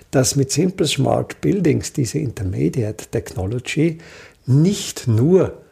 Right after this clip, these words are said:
für die Entwicklungshilfe angewandt wird, also nicht nur dazu, in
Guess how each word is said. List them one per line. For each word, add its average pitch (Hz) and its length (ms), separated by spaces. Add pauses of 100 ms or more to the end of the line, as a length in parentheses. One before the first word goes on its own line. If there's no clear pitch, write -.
(120)
für 127 560 (480)
die 135 120
Entwicklungshilfe 127 1160
angewandt 107 640
wird, 123 160
also - 200
nicht 123 440
nur 123 160
dazu, 139 760 (400)
in 110 240